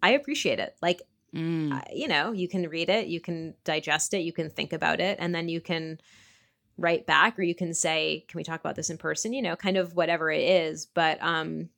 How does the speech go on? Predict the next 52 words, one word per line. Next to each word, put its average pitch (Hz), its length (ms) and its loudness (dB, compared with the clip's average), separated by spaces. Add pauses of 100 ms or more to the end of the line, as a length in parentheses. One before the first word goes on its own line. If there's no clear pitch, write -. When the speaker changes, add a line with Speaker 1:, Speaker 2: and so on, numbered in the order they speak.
(140)
Speaker 1:
I 202 120 8
think 269 180 -2
it's 302 160 -4
totally 269 380 0
fine 180 400 -4
to, - 180 -4
to, 175 240 0
like, 165 380 0 (340)
if - 160 0
that 170 180 6
would 180 140 0
be 165 140 -2
a, 165 140 -4 (920)
you 202 160 6
know, 165 120 4
a 170 120 4
way, 160 400 2
if, 190 180 0
if 208 140 4
that 220 180 8
would, 202 140 0
like, 185 160 0
help 190 240 -2
you 185 100 0
have 165 220 0
a 160 40 -2
conversation 147 920 -4 (320)
that - 160 6
you 160 100 0
wanna 151 240 2
have, - 540 0
um, 165 440 4 (1000)
I 180 80 8
think 170 180 -2
that's 156 180 0
totally 127 300 -4
fine. 131 300 0
And 233 160 8
I 269 40 12
just 294 140 6
wanna 190 160 4
be 160 100 -2
clear, 151 360 -2
like, 160 300 2 (340)
you 180 100 0
know, 156 240 2
I've 190 220 6
said 170 160 4
it 160 80 -2
before, 151 340 -6
but, - 160 -4
like, 123 340 -4